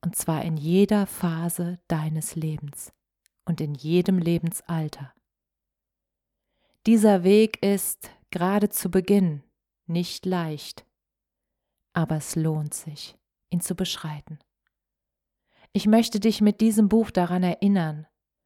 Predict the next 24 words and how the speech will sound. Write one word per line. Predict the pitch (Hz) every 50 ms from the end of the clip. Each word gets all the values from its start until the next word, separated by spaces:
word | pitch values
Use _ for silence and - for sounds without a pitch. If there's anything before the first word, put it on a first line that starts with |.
| _ _ _ _
dass | - 175 175 -
es | 175 - - -
dein | 180 175 180 175
Geburtsrecht | 170 180 - - 208 208 208 - - - - - 156 151 135 - - -
ist, | - 156 156 139 - - _ - _ _ _ _ _ _ _ _ _ _ _ _ _ -
glücklich | - 196 208 202 - - 214 208 208 208 - - - - _ -
und | 196 190 - -
gesund | 196 175 - 190 185 170 -
zu | - - 151
sein. | 139 - 156 147 151 151 151 _ _ _ _ _ _ _ _ _ _ _ _ _ _ _ _ _ _ _
Ich | - 202 - 202
möchte | 214 233 226 233 - 214
dich | 185 202 202 - -
daran | 196 185 175 180 180 180
erinnern, | 175 - - - 202 202 196 185 160 151 147 143 _ _ _ _ _ _ _ _ _ _ _ _ -
dass | - 165 - - - -
du | 226 226 226 196
das | - 170 185 180 - -
Leben | 185 190 196 190 190 185
führen | - - - 208 208 214 208 190 170 -
kannst, | - - - 156 151 156 - - - - - - _ _ -
das | - 165 -
dir | - - 180 180
zusteht, | - - - - 208 208 190 - - - - 156 147 165 _ -